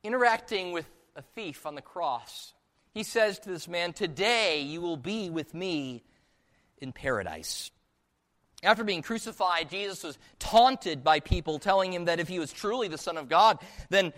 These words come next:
come on down off the cross. Then one of the criminals crucified next to Jesus joins in the taunt. He hurls abuse at Jesus as well, telling him, "Save, save yourself."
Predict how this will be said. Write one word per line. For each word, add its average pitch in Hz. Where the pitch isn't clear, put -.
come 233
on 262
down 233
off 240
the 190
cross. 277
Then 277
one 302
of 262
the 220
criminals 240
crucified 220
next 190
to 240
Jesus 175
joins 220
in 233
the 226
taunt. 302
He 220
hurls 269
abuse 190
at 208
Jesus 220
as 220
well, 277
telling 233
him, 220
"Save, 240
save 349
yourself." 180